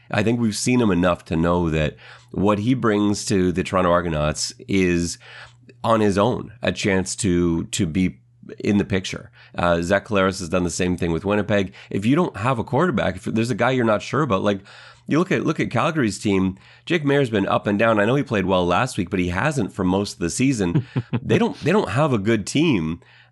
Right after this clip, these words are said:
Speaker 1: uh, outside of him, uh, and that's, you know, well, it's actually, it's not, it's not a bad team. They don't have a bad team. They don't have a good team. They just have guys, but they're out of the picture.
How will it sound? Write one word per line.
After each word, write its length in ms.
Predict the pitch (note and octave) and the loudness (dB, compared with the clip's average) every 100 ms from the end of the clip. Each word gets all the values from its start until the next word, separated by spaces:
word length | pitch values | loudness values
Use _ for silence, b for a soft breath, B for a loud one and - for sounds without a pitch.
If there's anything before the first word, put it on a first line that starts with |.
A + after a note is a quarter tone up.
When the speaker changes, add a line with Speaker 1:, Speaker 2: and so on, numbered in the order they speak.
| B - | B -8
Speaker 1:
uh, 280 | - G2+ - - - | -4 -2 -4 -10 -6
outside 480 | A2 A#2 - A#2+ D#3 | -2 -2 0 0 2
of 120 | C3+ | 0
him, 420 | A2 F#2+ F#2 F#2 - - | 0 2 2 -2 -6 -4
uh, 200 | G#2 G2 | -2 0
and 180 | A2 A2+ | 0 2
that's, 400 | A#2+ B2+ - - A2+ | 0 -2 -10 -6 -2
you 100 | A2+ | -2
know, 60 | |
well, 240 | A#2 A#2+ B2+ | 0 0 0
it's 300 | C#3 D#3 C#3+ | -2 -2 -2
actually, 300 | - A#2+ C#3 | -4 -2 -2
it's 100 | A#2+ | 0
not, 140 | D3+ | -2
it's 320 | G#2 A2 - D#3+ | 0 -2 0 0
not 100 | C3 | 2
a 60 | |
bad 240 | F2+ A2 - | 0 0 0
team. 100 | D#2+ | 0
They 80 | |
don't 160 | G2+ A2+ | 0 0
have 160 | G#2+ G2 | 0 0
a 60 | |
bad 260 | D#2 G2+ A#2 | 0 0 0
team. 120 | F#2+ | 2
They 40 | |
don't 100 | F#2+ | 2
have 100 | F#2+ | 2
a 40 | F2+ | 0
good 140 | G#2+ | -2
team. 100 | A2 | 0
They 60 | G2+ | -2
just 100 | A2+ | 0
have 160 | G#2 | -4
guys, 460 | E2 A#2+ G2 F2 - B B B B | 0 0 0 -2 -6 B B B B
but 200 | B2 A2 | 0 0
they're 160 | A2+ A#2 | 2 2
out 120 | A2+ | 2
of 60 | G2+ | 0
the 80 | F#2+ | -4
picture. 460 | G2+ - - - | -4 -6 -14 -16